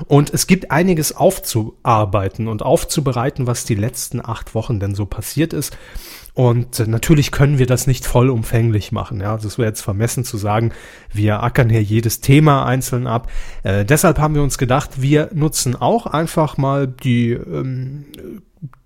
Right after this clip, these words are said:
einschlägigen Branchen und Dienste und Medienseiten, um uns jetzt mal wieder up to date zu bringen. Also wir gucken auch einfach mal, was gab es denn so in den zwei Monaten? Wäre da was Relevantes dabei gewesen?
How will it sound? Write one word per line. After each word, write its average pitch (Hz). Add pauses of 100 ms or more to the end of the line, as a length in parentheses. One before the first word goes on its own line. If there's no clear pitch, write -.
(120)
einschlägigen 139
Branchen 139
und 131
Dienste 135
und 110
Medienseiten, 123 (400)
um 120
uns 220
jetzt 147
mal 113
wieder 117
up 113
to 120
date 123
zu -
bringen. - (760)
Also 110
wir 110
gucken -
auch 135
einfach 127
mal, 113
was 104
gab 117
es 185
denn 101
so 98
in 92
den 92
zwei 92
Monaten? 95
Wäre 175
da 165
was 156
Relevantes 127
dabei 120
gewesen? 147